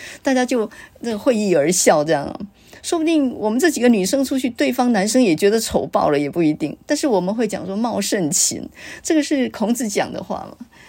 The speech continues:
那，那很自然的，你就会，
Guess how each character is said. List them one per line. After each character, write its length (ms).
那， 360
那 260
很 200
自 160
然 160
的， 120
你 160
就 180
会， 400